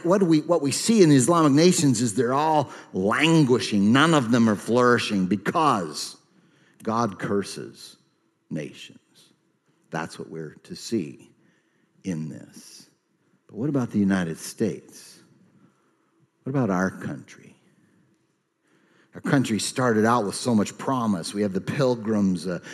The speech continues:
and then the Puritans, and then the Constitution with the Bill of Rights. But where are we heading?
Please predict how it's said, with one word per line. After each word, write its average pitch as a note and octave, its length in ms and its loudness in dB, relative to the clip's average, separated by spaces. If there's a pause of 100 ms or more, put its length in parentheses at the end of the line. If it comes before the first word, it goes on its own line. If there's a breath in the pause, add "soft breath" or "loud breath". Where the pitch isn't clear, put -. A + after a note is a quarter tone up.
(140 loud breath)
and G#2 160 0
then G2+ 100 2
the F#2+ 80 0
Puritans, A#2 880 -2
and F2+ 140 -4
then F2+ 100 -4
the F2+ 60 -6
Constitution C3 1040 -4
with G#2+ 100 -4
the G2+ 60 -6
Bill A#2+ 240 -2
of G#2 140 -4
Rights. A2+ 720 -6 (520 loud breath)
But G#2+ 80 -8
where C#3 240 0
are C#3 60 2
we A#2+ 160 0
heading? E2 720 -10